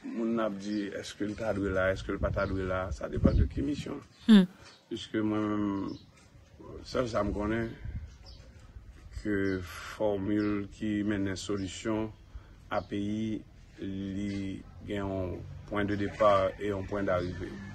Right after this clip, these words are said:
Speaker 1: D'abord, si vous voulez faire pays, il faut doter pays à une constitution. Que tout le monde accepte ensemble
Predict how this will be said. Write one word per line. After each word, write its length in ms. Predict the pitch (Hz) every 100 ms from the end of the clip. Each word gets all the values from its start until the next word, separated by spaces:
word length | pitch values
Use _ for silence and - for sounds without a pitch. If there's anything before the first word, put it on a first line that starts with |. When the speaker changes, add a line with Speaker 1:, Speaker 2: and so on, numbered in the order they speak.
| - - - -
Speaker 1:
D'abord, 480 | 110 107 107 104 98
si 120 | -
vous 80 | 110
voulez 140 | 101 98
faire 220 | - 90
pays, 240 | 101 101
il 80 | 104
faut 180 | - 95
doter 320 | 98 95 101
pays 340 | 95 98 98
à 140 | 98 98
une 220 | 95 92
constitution. 680 | 98 101 101 92 90 - - - - - - - - - - - - 104
Que 60 |
tout 180 | 95 104
le 80 | 107
monde 100 | 98
accepte 520 | 87 - 101 85 - 104 92
ensemble 560 | 101 - 101 101 98